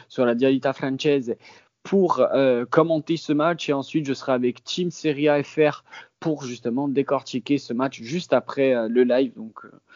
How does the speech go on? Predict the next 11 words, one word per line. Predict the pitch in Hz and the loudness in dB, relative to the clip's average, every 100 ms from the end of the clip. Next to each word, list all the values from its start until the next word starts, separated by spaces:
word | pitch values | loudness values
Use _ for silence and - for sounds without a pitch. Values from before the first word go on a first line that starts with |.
| - - | -20 -4
belle | 143 190 170 | 4 4 4
soirée | - 160 147 | 0 0 0
foot | - 156 160 | -8 -10 -8
au | 120 | -10
programme | - 113 107 117 131 113 - - - - - | -8 -12 -4 -2 -2 -4 -10 -16 -18 -20 -10
pour, | 139 123 | -2 0
euh, | 123 113 | 0 0
la | 120 | -2
Saint-Valentin. | - 120 117 117 110 123 127 _ - - - - - | -2 -2 0 -4 -6 -8 -8 _ -20 -20 -20 -12 -2
Euh, | 123 120 117 113 113 110 107 107 104 107 - - | 0 0 -2 -8 -10 -10 -14 -16 -18 -20 -18 0
toi, | 196 196 165 | 4 4 2